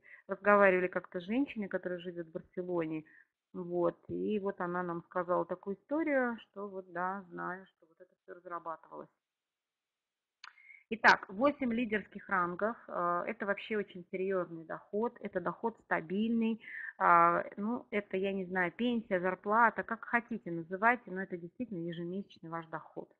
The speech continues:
А, при этом вы не сидите на телефонах, не обзваниваете людей, чтобы они сделали какую-то очередную закупку, потому что вам не хватает баллов.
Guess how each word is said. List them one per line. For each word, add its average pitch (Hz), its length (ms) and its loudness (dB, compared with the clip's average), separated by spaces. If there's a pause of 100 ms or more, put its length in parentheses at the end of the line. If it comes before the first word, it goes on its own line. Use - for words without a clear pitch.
(760)
А, 180 240 4 (340)
при 226 220 0
этом 269 360 4
вы 208 280 0
не 247 120 2
сидите 233 380 -4
на 220 120 0
телефонах, 202 840 -2
не 185 280 -2
обзваниваете 226 720 0
людей, 208 360 -2
чтобы 190 240 -8
они 190 160 -4
сделали 196 380 -2
какую-то 196 340 -8
очередную 190 500 -4
закупку, 180 720 -2 (280)
потому 196 260 -2
что 202 180 -8
вам 196 480 0
не 190 80 -2
хватает 185 500 2
баллов. 160 440 4